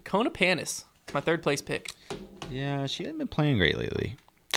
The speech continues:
Speaker 2: I'm gonna go Katrina Allen in first, Sarah Hokom in second, and Paige in third.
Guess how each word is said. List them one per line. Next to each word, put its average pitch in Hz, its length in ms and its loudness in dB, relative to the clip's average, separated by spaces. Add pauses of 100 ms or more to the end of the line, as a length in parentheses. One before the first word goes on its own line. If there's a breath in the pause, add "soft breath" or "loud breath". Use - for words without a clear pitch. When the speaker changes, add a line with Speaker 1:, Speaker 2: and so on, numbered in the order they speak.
(120)
Speaker 2:
I'm 120 160 4
gonna 175 160 2
go 147 320 10
Katrina - 360 4
Allen 107 260 8
in 92 80 6
first, 92 460 4
Sarah 95 380 4
Hokom 131 340 4
in 85 80 4
second, 82 420 0
and 82 160 -6
Paige 80 300 -2
in 80 100 -6
third. 50 380 -10